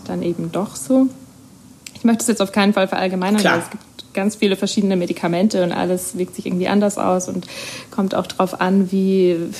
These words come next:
Speaker 1: ja, wie fit man gerade ist, was man vielleicht sonst noch an Erkrankungen, Vorerkrankungen hat oder so.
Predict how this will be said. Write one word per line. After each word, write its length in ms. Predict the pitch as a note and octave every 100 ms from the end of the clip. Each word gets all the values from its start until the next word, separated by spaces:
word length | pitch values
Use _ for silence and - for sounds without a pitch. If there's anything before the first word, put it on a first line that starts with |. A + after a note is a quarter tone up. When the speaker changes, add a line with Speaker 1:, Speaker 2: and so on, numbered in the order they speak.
| - - - F3+
Speaker 1:
ja, 200 | F3+ F#3 F#3+ - -
wie 100 | F#3
fit 360 | - G#3+ G#3+ -
man 180 | F3 F3
gerade 420 | F3+ F3+ F3+ F3+
ist, 300 | F3+ F3+ -
was 100 | F#3+
man 160 | F#3+ F#3+
vielleicht 320 | G3 F#3 -
sonst 340 | G3+ G3+ -
noch 180 | G#3 -
an 220 | F#3+ F#3 - - - - -
Erkrankungen, 720 | G3+ - A3 A3+ G#3+ G3+ G3
Vorerkrankungen 680 | G#3 G#3 G#3 G#3 G#3 G3+ G3
hat 200 | G3 -
oder 180 | F#3 F#3
so. 180 | A3